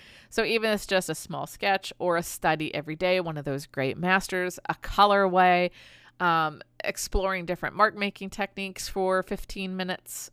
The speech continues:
um, this consistency is going to be key, uh, towards refining your skills and to develop a clear understanding of what is your preferred style over time.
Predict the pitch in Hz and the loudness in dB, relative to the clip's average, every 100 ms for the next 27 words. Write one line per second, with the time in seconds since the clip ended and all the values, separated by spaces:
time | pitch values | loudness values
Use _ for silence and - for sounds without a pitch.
0 | _ 180 175 170 165 - - - 214 - | _ -4 -2 -2 -6 -16 -8 -6 -4 -4
1 | 240 233 233 - 226 220 208 190 196 180 | -6 -2 -4 -4 -10 -8 -2 -2 -2 -4
2 | 180 165 - 233 202 175 170 - - - | -4 -6 -8 -6 -2 -2 -4 -8 -20 -20
3 | - - 175 170 165 - - - - 208 | -20 -4 0 2 0 -4 -8 -6 -2 0
4 | 202 190 180 - 190 - 196 196 185 180 | 2 2 0 -4 -4 2 2 0 -4 -8
5 | - 180 165 170 - 170 - - - 190 | -2 -2 0 -4 -8 -10 -10 -12 -6 -2
6 | 185 175 170 170 - 165 - 214 196 - | 2 4 4 4 0 -8 -4 -2 0 -2
7 | 165 160 - 165 160 - 160 156 151 156 | -4 -8 -8 -8 -8 -4 -2 -2 -6 -6
8 | 180 196 170 151 156 254 359 370 185 160 | -4 -2 -4 -6 -4 -2 0 -2 -6 -8
9 | - 156 151 147 - 160 151 143 139 147 | -6 -4 -4 -6 -10 -6 -4 -4 -6 -8
10 | 139 143 160 147 110 - | -8 -10 -8 -8 -10 -14